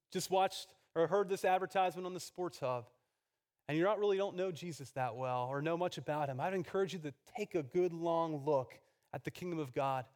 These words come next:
Just start reading the Bible right where we left off today in Matthew five. I'll tell you personally, in ninth grade, when I started finding out for who Jesus was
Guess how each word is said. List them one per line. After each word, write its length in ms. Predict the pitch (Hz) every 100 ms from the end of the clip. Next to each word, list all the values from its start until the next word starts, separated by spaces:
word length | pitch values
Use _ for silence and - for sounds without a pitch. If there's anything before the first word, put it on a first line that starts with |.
| _ _
Just 120 | 180 -
start 240 | 220 190
reading 380 | 156 170 208 190
the 60 | 151
Bible 420 | 165 165 151 139
right 160 | 160 180
where 140 | 190
we 140 | 185 175
left 240 | 175 -
off 220 | 165 160
today 220 | 151 147
in 120 | 139 135
Matthew 360 | 151 139 156
five. 480 | - 139 139 131 123 _ _ _ _ _ _ _ -
I'll 80 | 156
tell 240 | - 202
you 100 | 185
personally, 440 | - 202 - 202
in 100 | 151
ninth 280 | 160 180 180
grade, 220 | 170 190
when 100 | 175
I 100 | 156
started 360 | 180 196 180 151 -
finding 280 | 175 180
out 180 | 175 165
for 60 | 151
who 120 | 165
Jesus 440 | 135 160 180 180 151
was 420 | 160 156 151